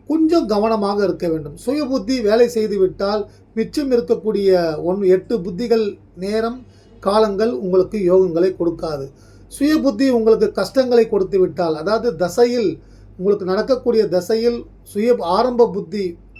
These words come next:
ஒன்பது புத்தி வரும், ஒரு தசையில ஒன்பது புத்தி வரும்.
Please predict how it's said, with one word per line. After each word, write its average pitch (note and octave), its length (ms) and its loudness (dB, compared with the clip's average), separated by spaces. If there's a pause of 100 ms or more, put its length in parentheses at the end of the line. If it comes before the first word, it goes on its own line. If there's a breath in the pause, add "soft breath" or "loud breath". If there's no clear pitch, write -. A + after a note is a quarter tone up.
(160)
ஒன்பது A3+ 420 0
புத்தி A3 220 -6
வரும், D#3+ 340 0
ஒரு D#3+ 140 -2
தசையில G3+ 420 -2
ஒன்பது F#3 360 -2
புத்தி F3+ 220 -4
வரும். C#3+ 280 -4